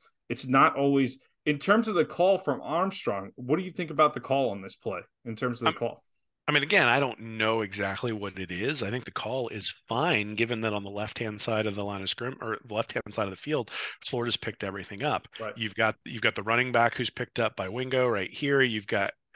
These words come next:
Speaker 2: Kimber over here, and you've got Thornton right here on wide receivers. Now, the problem is, is if this guy comes across the middle and this guy keeps coming, Castell's probably too deep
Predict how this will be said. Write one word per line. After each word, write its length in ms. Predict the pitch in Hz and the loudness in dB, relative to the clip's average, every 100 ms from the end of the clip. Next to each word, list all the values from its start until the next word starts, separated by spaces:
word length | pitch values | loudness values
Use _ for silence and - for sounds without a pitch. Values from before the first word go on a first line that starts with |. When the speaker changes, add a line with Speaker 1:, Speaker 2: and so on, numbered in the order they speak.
| - _ - | -20 _ -2
Speaker 2:
Kimber 340 | 143 135 135 | 0 4 4
over 200 | 120 107 | 4 0
here, 380 | 104 143 151 156 | -4 -2 2 2
and 100 | 120 | 2
you've 200 | 113 104 | -2 0
got 340 | 117 110 107 | 2 4 2
Thornton 560 | - - 139 - 110 107 | 0 -2 -2 -4 -10 -10
right 240 | 120 113 104 | 0 0 0
here 400 | - 160 120 104 | -2 0 0 -2
on 160 | 113 110 | -4 -2
wide 180 | 113 107 | 0 0
receivers. 520 | 104 165 120 - - - - - | 0 0 -2 -2 -4 -4 -12 -10
Now, 300 | - 127 110 - | 4 4 4 -2
the 40 | |
problem 460 | - 147 190 165 120 | 0 6 6 6 4
is, 160 | 110 110 | 0 0
is 100 | 104 | -4
if 120 | - | -2
this 200 | 135 - | 2 4
guy 200 | 139 123 | 4 2
comes 200 | 127 117 | 0 -6
across 320 | - 120 107 | -2 0 0
the 100 | - | 0
middle 360 | 117 110 98 - _ _ _ _ _ - | -2 -2 -4 -10 _ _ _ _ _ -6
and 140 | 104 | -2
this 160 | 127 - | 2 4
guy 200 | 131 117 | 6 4
keeps 260 | - 120 | 2 -4
coming, 520 | - 127 113 101 95 127 _ _ _ _ _ _ _ _ _ _ _ _ _ _ _ _ _ _ _ _ _ - | -2 -2 -2 -4 -8 -18 _ _ _ _ _ _ _ _ _ _ _ _ _ _ _ _ _ _ _ _ _ -2
Castell's 440 | 131 117 170 170 | 2 2 4 4
probably 680 | - - - 117 127 135 127 | 2 -6 -2 2 2 2 0
too 220 | - 123 | 0 -2
deep 320 | 110 117 156 | -2 -4 -4